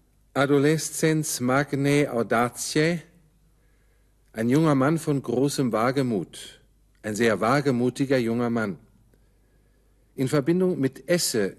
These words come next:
kann der Genitivus Qualitatis auch prädikativ gebraucht werden.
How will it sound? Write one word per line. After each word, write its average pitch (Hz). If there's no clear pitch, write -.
kann 139
der 127
Genitivus 143
Qualitatis 127
auch 110
prädikativ 131
gebraucht 92
werden. 78